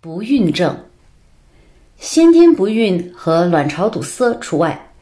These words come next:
其他的不孕症都可以通过阴阳饮食法进行治疗。例如，可以正常怀孕，但怀孕两到三个月就会自-，自然流产的。由于自然流产所导致的不孕；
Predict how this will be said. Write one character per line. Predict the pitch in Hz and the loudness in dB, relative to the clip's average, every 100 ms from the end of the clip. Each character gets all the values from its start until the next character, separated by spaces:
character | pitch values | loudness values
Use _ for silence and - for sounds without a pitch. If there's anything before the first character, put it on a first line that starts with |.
| _ - - | _ -20 -20
其 | - - 233 | -12 -10 -8
他 | 254 311 | -4 -2
的 | 269 | -2
不 | - 170 | -2 -2
孕 | 190 175 | 0 0
症 | 165 139 - _ | 0 -2 -8 _
都 | - 320 | 0 2
可 | 339 202 | 2 0
以 | |
通 | - 175 | 0 0
过 | 165 - | 0 -2
阴 | - | -2
阳 | 160 151 | -2 -2
饮 | - | -6
食 | - | -8
法 | 131 127 - | -6 -8 -10
进 | - 165 147 | -4 -2 0
行 | 139 | 0
治 | 147 151 | -2 -4
疗。 | 131 - - - _ - - - - - - - - - - - - - | -6 -10 -14 -20 _ -20 -20 -20 -20 -20 -20 -20 -20 -20 -20 -20 -18 -6
例 | 196 | -2
如， | 160 156 160 - - - - | 2 2 0 -2 -12 -20 -16
可 | - 196 | -4 -2
以 | 233 | 0
正 | - 233 | -2 -4
常 | 196 180 180 | -2 -4 -2
怀 | 147 | -2
孕， | 175 214 165 143 - - | -2 -2 -2 -6 -12 -6
但 | 233 220 | -4 -2
怀 | 175 185 | 0 0
孕 | 233 202 | 0 0
两 | 175 104 | 0 -2
到 | 147 | -4
三 | - 240 262 | -6 -4 -2
个 | |
月 | 240 233 165 | 0 0 0
就 | 196 | -2
会 | 180 175 | -2 -2
自-， | 190 165 - | -2 -2 -4
自 | 185 | -2
然 | 156 160 | 0 2
流 | 160 | 0
产 | 175 170 - | -2 -4 -8
的。 | - 120 - _ _ _ _ - - - - | -8 -10 -12 _ _ _ _ -20 -20 -10 0
由 | 190 | 2
于 | 220 | 0
自 | 220 240 | -2 -2
然 | 190 190 | 0 0
流 | 196 | -2
产 | 208 156 69 - | -4 -6 -6 -10
所 | - 185 | -8 -6
导 | 185 131 | -2 -4
致 | 110 160 | -4 -4
的 | 147 | -4
不 | 147 165 | -2 0
孕； | 233 - | -2 -4